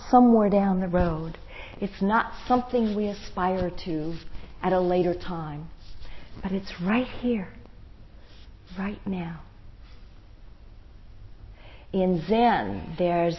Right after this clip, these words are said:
the understanding that we are all already awake, already enlightened. And we sit zazen, or meditation, to express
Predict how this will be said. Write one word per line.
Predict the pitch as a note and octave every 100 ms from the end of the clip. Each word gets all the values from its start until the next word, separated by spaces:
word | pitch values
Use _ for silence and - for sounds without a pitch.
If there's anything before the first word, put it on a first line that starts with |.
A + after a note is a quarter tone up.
| -
the | F3+
understanding | F3+ F3 F3 - G#3+ G#3 F3 D#3+ D3
that | D#3 D3 - - - - - G3
we | G3
are | G3+ -
all | F#3+ G3+ F3+ E3+ -
already | B3+ A#3 A3+ G#3 E3
awake, | D3 D3 - - - - - - - - -
already | G#3+ A#3 G3+ F#3 D#3+ D3+ D3 - -
enlightened. | D#3+ D3+ C#3+ - C#3+ - - - - - - - - -
And | F3+ F#3 F#3 F3+ F3+
we | F#3+
sit | F#3 D#4 D#4 - -
zazen, | F#3+ F3 - F#2+ B2+ - -
or | - - -
meditation, | F#3 F3 E3 F3+ D#3+ - - - - - - -
to | A#3+
express | B3 - - - D#4 G#3